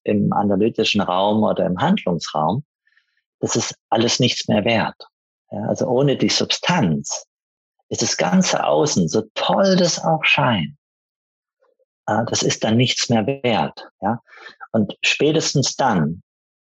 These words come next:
ist Veränderung dran. Und, äh, und ein guter Teil der Menschen, die so in dem Bereich von Achtsamkeit, äh, finden oder die sich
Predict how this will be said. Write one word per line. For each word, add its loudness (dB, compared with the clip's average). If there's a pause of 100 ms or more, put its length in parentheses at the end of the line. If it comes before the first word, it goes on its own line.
(280)
ist -2
Veränderung 2
dran. -6 (1080)
Und, 0
äh, 0
und -2
ein -6 (320)
guter 2
Teil 2
der 0
Menschen, 2
die 2
so 0
in 0
dem 2
Bereich 0
von -2
Achtsamkeit, 0 (100)
äh, 0
finden 2
oder -4
die 0
sich -6